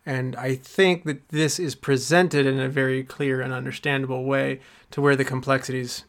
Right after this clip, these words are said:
for me, highly rewarding. Although, Chad will tell you, Mary will tell you, I, I like a complicated plot. That says, th-, this is, you can check mar-, check mark a box next to me. So, I mean, uh,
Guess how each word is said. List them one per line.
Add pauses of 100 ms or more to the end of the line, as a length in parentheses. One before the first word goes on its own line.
for
me,
highly
rewarding. (160)
Although, (600)
Chad
will
tell
you,
Mary
will
tell
you,
I,
I
like
a
complicated
plot.
That
says, (300)
th-, (100)
this
is, (260)
you
can (460)
check
mar-, (260)
check
mark
a
box
next
to
me.
So,
I
mean,
uh,